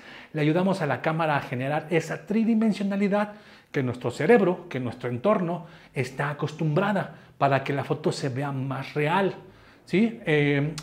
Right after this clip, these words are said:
hay quienes prefieren la luz natural, eh, versus la luz, este, artificial. Todo es válido.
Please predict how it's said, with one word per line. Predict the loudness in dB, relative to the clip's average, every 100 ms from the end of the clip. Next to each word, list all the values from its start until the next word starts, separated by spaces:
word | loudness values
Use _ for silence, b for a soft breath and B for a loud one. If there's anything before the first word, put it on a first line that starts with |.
| -6
hay | -2 2
quienes | 2 4
prefieren | 2 2 2
la | 2
luz | 4 2
natural, | 2 4 4 4 0 B B -4
eh, | -2 2 4
versus | 4 6 4 6
la | 2
luz, | 6 8 8 4 0
este, | 0 0 0 0 2
artificial. | 0 -2 -2 4 4 4 -2 -16 -20 -20 -20 b b b b b
Todo | -2 2 2
es | 4
válido. | 4 6 4 2